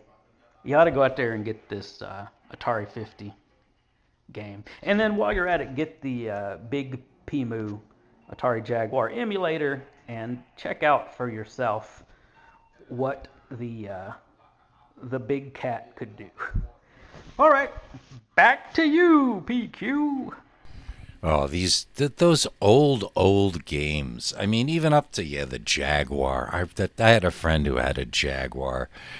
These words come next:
Speaker 2: and th-, that was a fun handheld device. Although at the time it was at, it was just far too dear, for me to possibly consider purchasing. Uh, that using somebody else's, however,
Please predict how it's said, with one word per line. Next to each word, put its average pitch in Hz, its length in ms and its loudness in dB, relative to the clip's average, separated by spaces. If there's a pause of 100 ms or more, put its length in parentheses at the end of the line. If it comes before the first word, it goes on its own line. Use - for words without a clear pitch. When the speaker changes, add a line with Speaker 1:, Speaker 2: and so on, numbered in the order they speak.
(160)
Speaker 2:
and 71 420 -6
th-, 92 160 -12
that 160 180 4
was 135 200 2
a 62 80 -4
fun 65 560 -10 (160)
handheld 71 560 -2
device. 69 560 -2 (340)
Although 110 300 8
at - 80 2
the 92 100 0
time 90 380 6
it 76 100 0
was 76 220 0
at, 78 180 0
it 76 40 -6
was 78 180 -6
just - 260 2
far 123 340 0
too 87 280 -6
dear, 69 420 -6 (260)
for - 160 -6
me 78 180 -2
to - 80 -4
possibly 76 800 -2
consider 78 600 2
purchasing. 73 840 0 (460)
Uh, 98 240 2
that 131 320 -2
using 139 300 0
somebody 82 500 -2
else's, 101 480 0
however, 64 600 -8